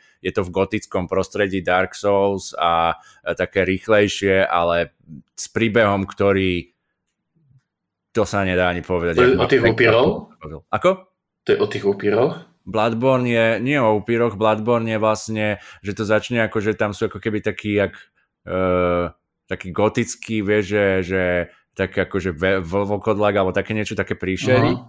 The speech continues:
Speaker 1: rôzne a
Speaker 2: Aha.
Speaker 1: také akože, e, ľudia sa tam jak takí zombíci potácajú a tak. A potom vlastne,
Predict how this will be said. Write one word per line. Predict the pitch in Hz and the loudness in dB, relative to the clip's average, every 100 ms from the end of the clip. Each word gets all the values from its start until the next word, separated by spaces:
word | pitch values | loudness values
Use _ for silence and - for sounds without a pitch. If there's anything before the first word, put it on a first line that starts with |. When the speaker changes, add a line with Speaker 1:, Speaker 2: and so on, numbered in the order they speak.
| - | -12
Speaker 1:
rôzne | 104 110 113 127 160 180 - _ | -2 -2 0 -2 -2 -4 -16 _
a | - 101 98 95 92 | -4 0 4 4 4
Speaker 2:
Aha. | 92 92 | 2 -2
Speaker 1:
také | 98 - 98 | -6 -4 -4
akože, | - 92 98 95 92 90 _ _ | -4 -2 0 2 0 -2 _ _
e, | - 90 87 | -6 -2 -2
ľudia | 87 95 101 104 | -2 -2 2 2
sa | 92 | 0
tam | 101 95 | -4 -6
jak | - | -6
takí | 92 98 | -10 -6
zombíci | 92 95 98 101 | -6 -4 -6 -8
potácajú | 87 98 104 107 110 | -8 -4 -2 0 2
a | 110 | 2
tak. | 95 104 151 - _ _ | 2 0 0 -2 _ _
A | 98 | -6
potom | - 104 113 110 104 | -2 -2 2 2 2
vlastne, | 104 104 - 113 104 98 | 2 2 -2 -2 -2 -2